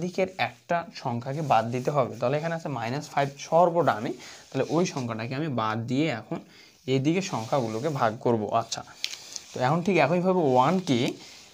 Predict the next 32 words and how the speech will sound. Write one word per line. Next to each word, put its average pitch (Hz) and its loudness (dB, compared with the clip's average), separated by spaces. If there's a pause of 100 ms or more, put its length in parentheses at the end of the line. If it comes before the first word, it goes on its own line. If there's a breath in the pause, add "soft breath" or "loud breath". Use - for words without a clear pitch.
এখানে 160 2 (100)
বসাই 127 2
দিতে 160 4
হবে। 165 -2
তাহলে 151 0
ওয়ানকে 135 0
এখানে 165 -4 (100)
বসালে 147 -2
হয় 113 -2
কি 165 -4 (500 loud breath)
যে 120 2 (300)
মাইনাস 135 2
টু 175 0 (100)
থেকে 175 2 (200)
প্লাস 127 2
ওয়ান 156 0
বাদ, 123 0
তাহলে 135 -4
হচ্ছে 135 -6 (100)
মাইনাস 117 -4
ওয়ান, 175 -2 (580 loud breath)
আর 104 0 (420 soft breath)
এখানে 165 0 (120)
আছে 120 -2 (400)
আমাদের 123 -2 (300)
ওয়ানের 139 4
সাথে 175 0
যদি 170 0 (100)
মাইনাস 131 0
ওয়ান 160 0 (100)
গুণ 156 4 (100)
করি, 127 -2